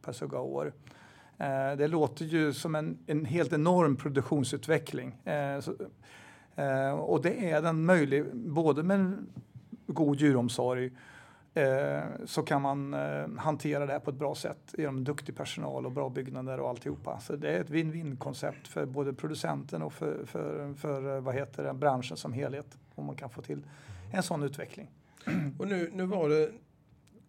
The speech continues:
Speaker 2: eh, om vi knyter ihop det här med handlingsplanen lite grann, eh, det, det var en avslutning på, på det nyligen,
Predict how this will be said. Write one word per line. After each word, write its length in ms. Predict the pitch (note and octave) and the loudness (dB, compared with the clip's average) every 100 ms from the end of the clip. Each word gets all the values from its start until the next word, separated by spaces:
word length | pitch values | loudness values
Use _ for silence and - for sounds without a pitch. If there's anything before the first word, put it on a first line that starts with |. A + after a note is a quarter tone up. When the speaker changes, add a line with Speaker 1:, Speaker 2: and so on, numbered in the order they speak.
| F3+ E3 D3+ D3+ | -2 0 2 0
Speaker 2:
eh, 200 | D3 C#3 | 0 -4
om 100 | F#3 | -6
vi 60 | D#3+ | -6
knyter 340 | - F3 D#3 | -4 -2 0
ihop 140 | F3 E3+ | -2 -2
det 60 | F3+ | -4
här 80 | |
med 120 | F3 E3+ | -2 -2
handlingsplanen 640 | E3+ D3 - D#3+ D3 D3 | 0 -2 -2 -2 0 -2
lite 120 | D3+ | -2
grann, 340 | F3 D3 C#3+ - - | 0 0 -2 -8 -12
eh, 360 | - D3+ D3 C#3+ F#3 F#3+ | -6 -2 -2 -4 -10 -8
det, 260 | D#3+ D#3+ F#3 | -4 -4 -4
det 100 | E3 | -2
var 140 | E3+ | 0
en 80 | D3+ | 0
avslutning 580 | E3+ - C#3+ B2 D#3+ D3+ | -2 -2 -2 -2 -6 -4
på, 340 | E3+ E3 - - | -2 -2 -4 -6
på 60 | F3+ | -2
det 200 | D#3 D3 | -2 -2
nyligen, 460 | E3 D3+ C#3 C#3+ | -4 -2 -2 -4